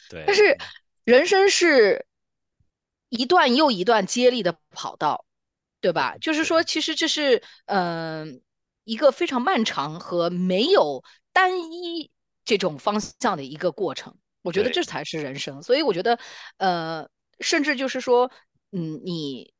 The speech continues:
Speaker 2: 你除了你自己的兴趣爱好，对吧？你还有你的家人、你的朋友，就是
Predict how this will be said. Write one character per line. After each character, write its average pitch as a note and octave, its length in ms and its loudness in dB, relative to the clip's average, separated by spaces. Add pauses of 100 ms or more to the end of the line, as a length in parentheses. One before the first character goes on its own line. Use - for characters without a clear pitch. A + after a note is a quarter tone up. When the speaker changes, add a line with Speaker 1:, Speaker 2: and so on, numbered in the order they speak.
(280)
Speaker 2:
你 F3+ 160 -6
除 - 160 0
了 B3+ 80 6
你 F#3+ 120 0
自 A3 140 -12
己 F#3+ 60 -14
的 D#3+ 200 -2
兴 A3+ 160 -6
趣 A3 100 -4
爱 G3+ 200 0
好， B2+ 240 -2
对 - 140 -2
吧？ D#3 200 0
你 D#3 120 -12
还 F3 80 -2
有 G3 80 -6
你 D#3+ 40 -8
的 E3 60 -6
家 G#3 260 2
人、 F3+ 160 -2
你 D3 60 -10
的 D3 80 -8
朋 C#3+ 240 -12
友， F3 160 -2
就 F3+ 80 -6
是 F#3 220 -2